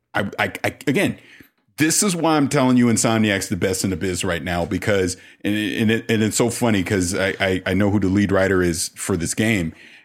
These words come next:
Speaker 2: and what her and her team was able to do, I cared. That's the whole point.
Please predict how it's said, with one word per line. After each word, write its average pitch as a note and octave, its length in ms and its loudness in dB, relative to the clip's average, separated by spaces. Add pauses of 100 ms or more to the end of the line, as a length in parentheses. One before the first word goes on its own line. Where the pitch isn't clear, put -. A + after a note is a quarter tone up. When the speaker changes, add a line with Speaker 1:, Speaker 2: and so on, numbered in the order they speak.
(140)
Speaker 2:
and G2 240 -2
what A#2 260 0
her C3 200 2
and C#3 120 2
her B2 120 2
team C3 320 2
was G#2+ 160 2
able G2+ 260 2
to F#2 140 -4
do, F2 440 -4 (440)
I G2 60 -6
cared. A2 640 -2 (720)
That's - 280 -2
the B2+ 120 -2
whole A#2 160 0
point. G2+ 340 -2